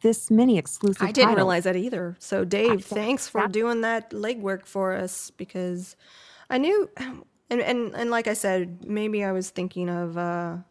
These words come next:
Speaker 2: all the
Speaker 1: Well
Speaker 2: games that had come out for the Xbox three sixty in
Speaker 1: Yeah,
Speaker 2: two thousand ten.
Speaker 1: and you look at the big ones. I mean, Halo.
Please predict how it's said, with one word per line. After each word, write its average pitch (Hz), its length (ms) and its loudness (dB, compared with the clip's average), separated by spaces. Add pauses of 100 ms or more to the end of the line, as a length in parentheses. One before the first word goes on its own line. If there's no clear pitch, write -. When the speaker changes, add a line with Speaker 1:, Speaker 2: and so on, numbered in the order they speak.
Speaker 2:
all 175 180 -2
the 175 80 -2
Speaker 1:
Well 175 80 -4
Speaker 2:
games 190 240 2
that 190 120 0
had 190 140 -4
come 185 180 -8
out 180 140 -6
for - 100 -10
the 175 100 -6
Xbox 185 360 -8
three 180 160 -10
sixty 180 460 -8
in 175 80 -6
Speaker 1:
Yeah, 180 40 -6
Speaker 2:
two 330 140 -8
thousand 294 280 0
ten. 330 100 6
Speaker 1:
and 339 80 4
you 339 40 4
look 392 120 0
at 427 80 2
the 294 80 2
big 262 280 2
ones. 214 360 4
I 240 40 4
mean, 214 160 8
Halo. 214 600 4